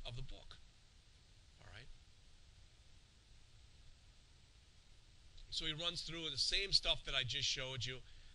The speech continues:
Then he dumped all the server variables, and I showed you that also. So that stuff is in there. Then he also mentions, you know, he says you can put undefined stuff in there.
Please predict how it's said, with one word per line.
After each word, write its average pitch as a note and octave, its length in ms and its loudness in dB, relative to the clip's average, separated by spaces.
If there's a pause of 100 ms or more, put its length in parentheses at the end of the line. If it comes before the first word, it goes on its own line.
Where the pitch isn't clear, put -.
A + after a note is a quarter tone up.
Then C#3+ 120 6
he C#3 80 2
dumped A#2+ 380 4
all D3+ 160 6
the C3+ 80 -2
server C#3+ 340 4
variables, C3 560 0
and A2 100 -6
I G#2 60 2
showed C#3 340 4
you C3 120 0
that B2 260 4
also. C3 520 0 (100)
So - 120 -6
that C3+ 200 0
stuff A2 280 0
is G2+ 120 -2
in - 140 -6
there. - 1160 -2
Then F3+ 100 6
he E3 200 0
also E3+ 320 2
mentions, D#3 500 2 (220)
you D3 100 -4
know, C#3 60 -2
he B2+ 60 0
says C#3 220 2
you C3+ 100 0
can A2+ 120 2
put C#3 180 0
undefined C#3+ 560 2
stuff D3 320 0
in D3 160 0
there. C#3 320 2